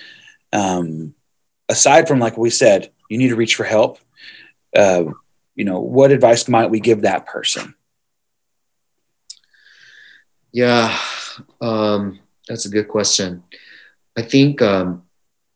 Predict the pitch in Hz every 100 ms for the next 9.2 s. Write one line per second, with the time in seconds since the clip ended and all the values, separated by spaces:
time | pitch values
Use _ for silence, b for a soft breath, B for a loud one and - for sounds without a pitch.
0 | _ _ _ _ _ _ _ _ 110 104
1 | 101 101 104 - - _ _ _ _ _
2 | _ _ 117 113 - - 117 110 104 107
3 | 131 143 104 98 101 - 98 104 107 -
4 | 120 120 - 104 95 - - 101 107 104
5 | 90 90 B B B B _ _ _ _
6 | - 123 131 98 95 92 98 92 95 92
7 | 90 90 _ _ _ _ - 98 87 87
8 | - _ _ 104 120 139 123 113 104 104
9 | -